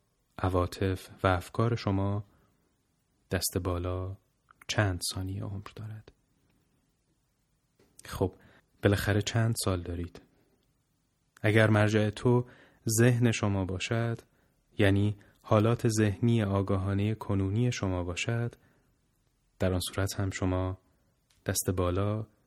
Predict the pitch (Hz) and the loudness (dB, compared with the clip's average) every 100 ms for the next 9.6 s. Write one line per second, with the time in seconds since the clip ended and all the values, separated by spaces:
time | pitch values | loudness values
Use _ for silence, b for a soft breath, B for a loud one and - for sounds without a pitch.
0 | _ _ _ _ _ 101 - 110 107 - | _ _ _ _ _ -4 0 0 0 -4
1 | - 95 92 90 - 90 90 90 110 120 | -4 -4 -2 -2 0 0 0 0 0 -2
2 | 107 101 95 92 - 90 98 98 - - | -2 -2 -2 -4 -10 -12 -12 -16 -18 -20
3 | _ _ _ _ _ _ _ _ _ _ | _ _ _ _ _ _ _ _ _ _
4 | _ _ _ _ _ _ _ _ _ _ | _ _ _ _ _ _ _ _ _ _
5 | _ _ - - B B B B B - | _ _ -20 -20 B B B B B 6
6 | 190 190 151 120 110 107 104 120 139 131 | 8 8 8 6 8 4 6 4 4 2
7 | 123 117 110 107 107 110 107 104 95 95 | 2 4 4 4 4 4 4 4 2 2
8 | 95 95 101 104 - 110 104 95 - 90 | 2 0 0 -2 0 0 2 0 -2 -2
9 | 85 85 95 110 110 - | -2 0 0 0 -2 -8